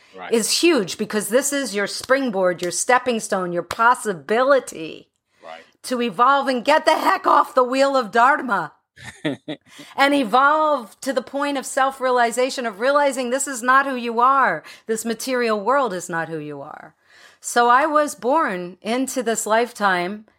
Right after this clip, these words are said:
Speaker 2: with the gift of coming into a family that would help to put me on a path to introduce me to this.
Speaker 1: Cool.
Speaker 2: I was born in nineteen fifty-nine. And at that point, there were a few yogis who had come to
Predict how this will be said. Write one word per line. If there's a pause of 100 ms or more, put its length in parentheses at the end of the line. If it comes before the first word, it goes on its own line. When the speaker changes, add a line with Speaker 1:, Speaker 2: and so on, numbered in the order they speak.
(340)
Speaker 2:
with
the
gift
of
coming
into
a
family
that
would
help
to
put
me
on
a
path
to
introduce
me
to
this.
Speaker 1:
Cool. (440)
Speaker 2:
I
was
born
in
nineteen
fifty-nine. (500)
And (160)
at
that
point,
there
were
a
few
yogis
who
had
come
to